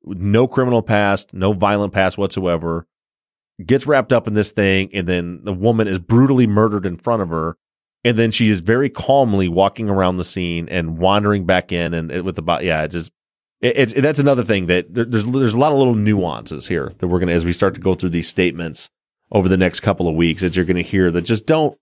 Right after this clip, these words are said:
<sighs> I'm not, I'm not, I, I'm not speaking like a very good investigator right now. That's why I keep s-, stammering and checking myself, because there's, I'm, I'm doing, I'm, I'm speaking anecdotally, which I always tell people not to do.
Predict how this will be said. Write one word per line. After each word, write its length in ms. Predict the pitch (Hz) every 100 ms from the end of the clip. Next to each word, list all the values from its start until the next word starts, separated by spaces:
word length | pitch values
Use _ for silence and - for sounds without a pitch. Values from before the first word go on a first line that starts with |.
| _ _ _ _
<sighs> 440 | - - - -
I'm 220 | 123 123 120
not, 340 | 117 113 - - - 95 - -
I'm 160 | 120 107
not, 280 | 104 - -
I, 160 | 110 107
I'm 180 | 113 104
not 300 | 107 104 104
speaking 380 | - 110 92 87
like 140 | 85
a 40 | 78
very 160 | 82
good 140 | 80 80
investigator 540 | 76 78 76 73 69
right 160 | 69 62
now. 100 | 64
That's 160 | 67
why 100 | 78
I 40 | 76
keep 280 | - 76 _ -
s-, 140 | - _ -
stammering 440 | - 92 82 78
and 80 | 76
checking 300 | - 85 80
myself, 400 | 73 69 69 -
because 280 | 82 - 76
there's, 160 | 78
I'm, 200 | 80 85
I'm 160 | 82 87
doing, 220 | 101 107
I'm, 160 | 95 95
I'm 160 | 107
speaking 420 | 98 - 185 165 151
anecdotally, 600 | 131 120 104 120 113 110
which 160 | 104
I 40 | 98
always 200 | 104 101
tell 160 | 104
people 260 | 95 95 90
not 220 | 85 80
to 80 | -
do. 160 | -